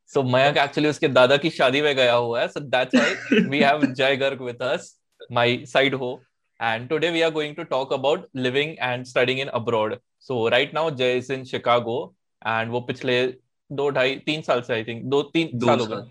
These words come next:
Speaker 1: दो साल से शिकागो में है। वो पहले एक सिंगल डिग्री
Speaker 2: बस इतना
Speaker 1: करने
Speaker 2: ही
Speaker 1: गया
Speaker 2: प्यार है
Speaker 1: था।
Speaker 2: तुझे मुझसे।
Speaker 1: हाँ, so जय पहले एक सिंगल डिग्री करने गया था and बाद में उसका मन ललचा गया वहाँ की हॉट बेब्स देख के, तो उसने सोचा,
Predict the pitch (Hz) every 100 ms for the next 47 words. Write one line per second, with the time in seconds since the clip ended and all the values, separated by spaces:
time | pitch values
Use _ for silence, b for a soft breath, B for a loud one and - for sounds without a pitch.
0 | _ 139 151 156 127 127 147 135 123 120
1 | 120 113 113 151 208 _ _ _ _ 131
2 | 139 135 151 - 156 156 165 156 - 151
3 | 143 147 135 147 151 160 160 151 147 -
4 | - _ _ _ _ _ - 117 104 -
5 | _ _ _ 135 127 139 143 139 147 -
6 | 165 147 151 147 151 139 135 123 117 107
7 | 127 156 - 127 127 120 127 131 143 135
8 | 135 131 127 135 135 131 123 120 127 123
9 | 117 123 - 127 127 143 165 _ 131 127
10 | 139 135 160